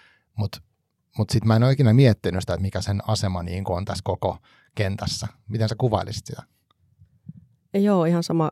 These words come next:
Speaker 2: sama kokemus. Mulle se on myös ai-, ollut aina olemassa. Tota, nyt varsinkin, kun entistä enemmän, ö,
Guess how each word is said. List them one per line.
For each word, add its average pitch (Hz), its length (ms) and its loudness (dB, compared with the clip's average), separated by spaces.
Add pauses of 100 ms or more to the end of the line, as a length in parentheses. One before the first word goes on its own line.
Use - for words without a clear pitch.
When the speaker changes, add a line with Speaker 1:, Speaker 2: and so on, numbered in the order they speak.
Speaker 2:
sama 175 280 0
kokemus. 156 480 -4
Mulle 151 200 -2
se - 140 -10
on 170 60 -4
myös 165 200 -6
ai-, 156 140 -6 (140)
ollut 170 160 -10 (220)
aina 160 280 0
olemassa. 160 400 -8 (400)
Tota, 180 320 -2 (2000)
nyt 196 320 2
varsinkin, 175 800 -2 (1600)
kun 160 360 -6 (180)
entistä 165 380 -4
enemmän, 160 340 -2 (1700)
ö, - 40 -10